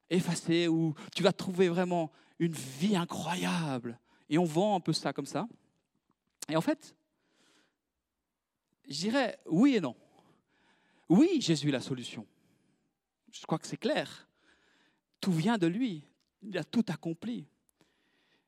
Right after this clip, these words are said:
Mais c'est vrai que d'un autre côté, c'est le début du combat dans nos vies. C'est le début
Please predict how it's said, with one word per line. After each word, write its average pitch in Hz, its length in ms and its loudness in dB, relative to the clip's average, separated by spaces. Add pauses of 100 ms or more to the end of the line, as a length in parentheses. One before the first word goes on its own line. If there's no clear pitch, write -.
(200)
Mais 190 240 -2
c'est 170 180 0
vrai 160 300 -2
que 160 100 -4
d'un 143 160 -6
autre 143 120 -4
côté, 185 340 -6 (920)
c'est - 240 -10
le 131 60 -8
début 160 360 0
du 156 100 -10
combat 180 320 -10 (880)
dans 127 140 -6
nos 117 100 -4
vies. 110 220 -14 (1040)
C'est - 200 0
le 170 80 0
début 220 560 4